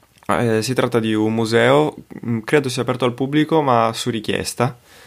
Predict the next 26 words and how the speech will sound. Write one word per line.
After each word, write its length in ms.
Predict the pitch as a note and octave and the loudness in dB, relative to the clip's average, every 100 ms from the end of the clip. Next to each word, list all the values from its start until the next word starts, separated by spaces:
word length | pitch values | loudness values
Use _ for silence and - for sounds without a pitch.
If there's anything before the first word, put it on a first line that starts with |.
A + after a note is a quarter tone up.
| - _ - _ _ - | -20 _ -20 _ _ -8
eh, 280 | G#2 G2 G2 - | 0 0 0 -4
anche 280 | - G2 G2+ | -4 -4 -4
se 300 | - F#2+ F#2 | -4 -2 0
non 140 | F#2 | -2
ne 40 | F#2 | -4
sono 380 | - G2+ G2 - - | -2 -2 -2 -6 -14
sicuro 420 | - - - G2 | -10 -8 0 4
del 120 | G2 A2 | 4 2
tutto, 260 | G#2+ F#2+ | 0 0
ma 100 | F2 | 0
dovrebbe 240 | E2+ F#2 F#2 | 0 0 0
essere 240 | - G#2 | 0 2
così 300 | B2+ A2 A#2 | 2 0 2
da 100 | A2+ | 0
quello 280 | - F2+ F2 | 0 -6 -6
che 260 | - E2+ | -4 -4
ho 80 | F2 | -2
capito. 500 | - A#2+ G2+ C3 D3+ - - - - _ _ _ _ _ _ _ _ - - - _ _ | -2 -2 0 0 -2 -6 -20 -20 -20 _ _ _ _ _ _ _ _ -20 -20 -20 _ _
E 380 | - C#3 C3 B2+ | 0 2 4 2
contiene, 420 | D3 C#3 C3+ C#3 | 2 2 2 2
mm, 320 | C3 B2 A2+ | 2 0 -2
circa 460 | G#2+ A#2+ - B2 A#2 | -2 -4 0 2 4
un 140 | A2+ | 4
migliaio 360 | A2+ A2+ A2+ A#2 | 2 2 2 2
di 100 | A2 | 2
reperti. 680 | A#2 A#2 G#2 G#2 - - C3 | 0 2 2 2 -4 -4 -4